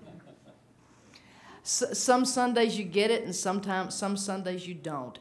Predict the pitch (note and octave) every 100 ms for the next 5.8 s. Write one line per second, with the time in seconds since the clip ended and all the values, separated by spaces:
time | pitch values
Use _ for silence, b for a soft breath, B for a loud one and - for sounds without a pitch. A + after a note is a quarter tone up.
0 | - G3 F#3+ - G3 G#3 G3+ G3+ G3+ G3
1 | F3 F#3+ F#3+ G3+ - F3+ - E3+ D3+ D3
2 | D3 C#3+ - - E3 D#3+ D#3 D3+ - b
3 | b b b b - D#3+ D3+ C#3+ D3+ -
4 | - _ - F#3 D#3+ - _ - E3 -
5 | A3 G3 G#3+ E3 D#3+ D#3 D3 -